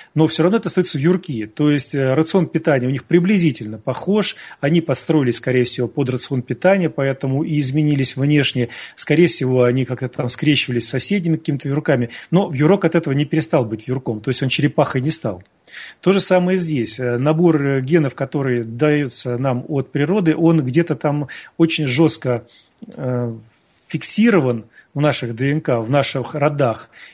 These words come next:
И поэтому вот измениться, например, из человека стать ангелом или из ангела превратиться в черепаху, нам, наверное, будет сложновато.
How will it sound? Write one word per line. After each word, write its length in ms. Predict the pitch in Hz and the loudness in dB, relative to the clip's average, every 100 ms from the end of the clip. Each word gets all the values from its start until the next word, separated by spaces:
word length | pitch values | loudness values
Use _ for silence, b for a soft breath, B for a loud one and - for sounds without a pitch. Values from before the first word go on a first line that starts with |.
| B | B
И 140 | 170 | 0
поэтому 420 | 165 170 175 151 | 2 2 2 0
вот 100 | 147 | -2
измениться, 760 | 151 135 160 165 - 143 135 135 | -2 -2 0 0 0 0 0 0
например, 420 | 135 151 147 139 | -2 -2 0 0
из 60 | 139 | 0
человека 500 | - 147 143 143 - | -2 0 0 0 -4
стать 300 | - 135 - | -2 -2 2
ангелом 540 | 143 135 123 123 127 | 2 2 0 0 -2
или 400 | 131 135 127 127 | -4 -4 -2 -2
из 120 | 123 | -2
ангела 280 | 127 135 120 | 0 -2 -2
превратиться 720 | 117 127 127 - 131 - 127 | -6 -4 -6 -6 -8 -2 -2
в 60 | 117 | -2
черепаху, 520 | - 143 - 202 160 | -4 -4 0 0 0
нам, 140 | 135 151 | -2 0
наверное, 240 | 147 139 | 0 -2
будет 160 | 143 147 | -2 -2
сложновато. 640 | 147 135 170 160 110 | -2 2 4 4 2